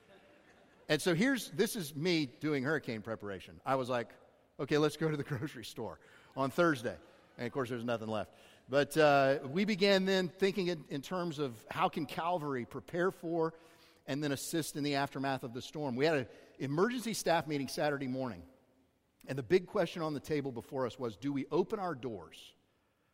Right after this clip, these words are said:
to our community, to those who need a place to shelter the storm?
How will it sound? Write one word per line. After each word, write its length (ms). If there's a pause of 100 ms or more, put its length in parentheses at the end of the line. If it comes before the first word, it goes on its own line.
(320)
to 180
our 100
community, 480
to 140
those 300
who 80
need 160
a 60
place 320
to 100
shelter 340
the 100
storm? 360